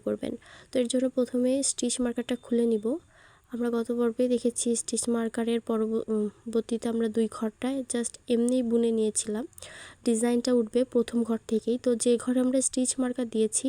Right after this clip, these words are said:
এই ঘরে এখন লং সিঙ্গেল কুশি করব। তো লং সিঙ্গেল কুশি হচ্ছে, সিঙ্গেল কুশি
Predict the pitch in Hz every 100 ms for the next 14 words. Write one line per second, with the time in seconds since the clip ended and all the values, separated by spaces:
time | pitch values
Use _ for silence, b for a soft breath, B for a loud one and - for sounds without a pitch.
0 | - 254 240 214 208 214 208 240 330 B
1 | B B B - 233 233 254 277 - 233
2 | 226 220 220 - 226 220 202 214 294 B
3 | B B B - 240 233 233 247 285 320
4 | - _ _ _ - 269 254 247 262 262
5 | 262 - 269 254 247 - - 240 320 -
6 | 247 - 262 - 277 -